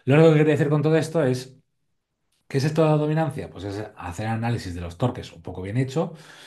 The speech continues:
y ver qué articulación está trabajando más. Porque si tú estás poniendo los squats para cuádriceps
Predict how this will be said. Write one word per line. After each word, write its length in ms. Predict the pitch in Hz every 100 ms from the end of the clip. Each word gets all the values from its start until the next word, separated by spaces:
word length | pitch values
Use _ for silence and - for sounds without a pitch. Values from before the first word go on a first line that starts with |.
| - - _
y 180 | 113 101
ver 460 | 110 117 123 -
qué 120 | - 117
articulación 440 | 117 120 113 113
está 140 | 120
trabajando 360 | 113 92 95 85
más. 260 | 78 - -
Porque 200 | 98 90
si 100 | 113
tú 80 | 123
estás 180 | 127
poniendo 240 | - 135 131
los 100 | 123 123
squats 460 | - 131 87 - -
para 880 | - 90 87 85 82 80 80 80 80 85
cuádriceps 760 | 127 120 85 - - - -